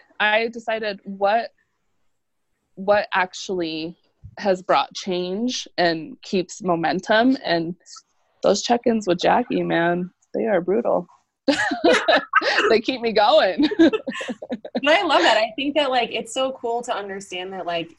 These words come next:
Speaker 2: you need, I love that idea of, like, who's on my team? And
Speaker 1: Yeah.
Speaker 2: how are they supporting me? And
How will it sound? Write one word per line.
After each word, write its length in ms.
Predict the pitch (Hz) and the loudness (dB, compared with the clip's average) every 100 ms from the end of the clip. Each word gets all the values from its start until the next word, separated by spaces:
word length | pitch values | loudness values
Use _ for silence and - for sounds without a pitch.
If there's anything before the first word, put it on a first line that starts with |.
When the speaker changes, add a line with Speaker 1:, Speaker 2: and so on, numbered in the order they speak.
| _ | _
Speaker 2:
you 220 | 165 180 | -14 -10
need, 240 | 175 165 165 | -8 -8 -6
I 120 | 190 | -2
love 160 | 214 | 0
that 100 | 226 | 0
idea 280 | 214 175 175 | 0 -2 -4
of, 80 | 170 | -4
like, 180 | 170 156 | -6 -10
who's 220 | 185 170 | -10 -8
on 100 | 180 | -8
my 140 | 170 156 | -10 -12
team? 300 | - 143 - _ _ _ _ _ _ _ - | -12 -16 -18 _ _ _ _ _ _ _ -8
And 140 | 202 | -4
Speaker 1:
Yeah. 120 | 240 | -4
Speaker 2:
how 60 | 190 | -4
are 160 | 202 202 | -10 -10
they 100 | 202 | -10
supporting 480 | 196 - 180 175 | -12 -10 -8 -8
me? 280 | 170 170 165 | -8 -6 -6
And 120 | 165 | -8